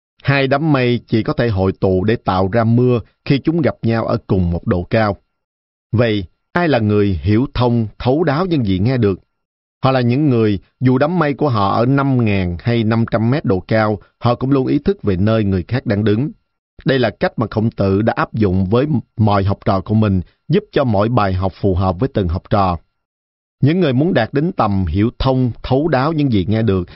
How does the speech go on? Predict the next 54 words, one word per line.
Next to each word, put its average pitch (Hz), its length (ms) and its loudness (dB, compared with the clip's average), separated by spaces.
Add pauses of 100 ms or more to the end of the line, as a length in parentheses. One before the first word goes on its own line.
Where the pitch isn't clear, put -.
(200)
phải 123 140 2
để 131 140 0
lòng 113 300 2
mình 98 180 2
rộng 98 300 2
mở 95 280 0
để 147 120 0
gặp 110 180 -2
gỡ 101 180 0
những 113 200 0
tinh 117 220 -2
thần 92 220 -2
khác 147 320 -4
ở 127 80 0
nhiều 104 220 2
độ 87 300 -4
cao 113 320 -2
khác - 260 -4
nhau, 113 320 0 (280)
chứ 196 160 0
không 135 220 -2
bám 151 240 0
vào 110 140 0
những 92 180 -2
chuẩn 113 300 0
mực 98 200 -4
bất 151 180 0 (100)
biến 139 280 0
của 127 100 -2
riêng 110 240 0
mình 98 220 2
và 87 120 -4 (160)
ngoan 113 400 0
cố 120 240 0
bảo 101 180 0
vệ 90 160 -2
chúng. 123 300 0 (1400)
Sau 151 200 -2
khi 143 160 0
đã 117 120 0
có 196 200 -2
đủ 110 240 0
kiến 147 180 2
thức 190 200 -2
và 110 120 0
được 98 200 -4
tôi 123 160 2
luyện 98 280 2
qua 120 140 0
những 101 180 -2
trải 107 180 -2
nghiệm 95 200 0
cuộc 98 180 -4
sống, 123 340 0